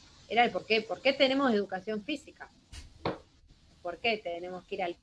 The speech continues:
patio? ¿Por qué ellos juegan al fútbol y nosotras jugamos? Bueno, <laughs> era muchísimo.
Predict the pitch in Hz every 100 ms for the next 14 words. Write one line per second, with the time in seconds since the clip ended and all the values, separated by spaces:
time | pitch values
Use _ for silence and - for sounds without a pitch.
0 | - 196 175 156 151 - 190 208 269 262
1 | 220 214 226 226 202 185 247 269 262 254
2 | 247 185 185 185 220 233 214 - - 185
3 | 190 208 214 220 226 - - - - -
4 | _ - 190 180 175 - - - - -
5 | - - - - 370 427 - - - 240
6 | 277 247 220 214 277 - - 180 165